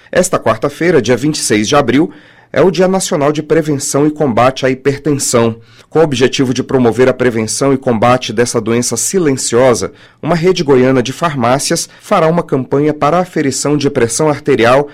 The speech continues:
em grande parte de suas lojas em Goiânia. Nós vamos conversar agora com a farmacêutica Jane Pacheco, responsável pela ação na rede Santa Marta.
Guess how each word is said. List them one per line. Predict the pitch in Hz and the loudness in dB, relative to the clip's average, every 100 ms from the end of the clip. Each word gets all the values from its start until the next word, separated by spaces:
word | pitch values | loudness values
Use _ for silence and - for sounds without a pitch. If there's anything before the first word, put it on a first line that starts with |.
| - 233 | -10 -2
em | 214 | 0
grande | 135 147 - | 2 2 0
parte | - 127 135 - | -2 -2 -2 -8
de | 127 | -8
suas | - 147 127 | -4 -2 -2
lojas | 110 117 123 127 110 | 0 0 0 -2 -2
em | 135 147 | 0 2
Goiânia. | 151 135 107 107 92 85 - - - | 2 4 4 2 0 -4 -14 -20 -6
Nós | 120 123 123 | 0 0 0
vamos | 131 | -2
conversar | - 117 113 120 | -2 -2 -2 0
agora | 107 101 135 | 0 2 2
com | 147 151 | 0 -4
a | |
farmacêutica | - 131 117 - 131 135 - 123 | -4 -4 -4 -2 -2 -2 -4 -4
Jane | 107 117 185 196 | -2 -2 0 0
Pacheco, | 202 117 - 131 143 160 - - - _ | 0 -4 -2 0 0 -2 -6 -10 -20 _
responsável | 131 131 180 - 135 139 143 | -6 -4 -6 0 0 2 0
pela | 147 143 | 0 0
ação | 117 - - 123 127 | 0 -2 -2 0 0
na | 120 113 | 0 0
rede | 120 131 127 | 0 -2 -2
Santa | - 190 196 131 | -2 -2 0 0
Marta. | 107 92 - 90 | 0 -2 -6 -10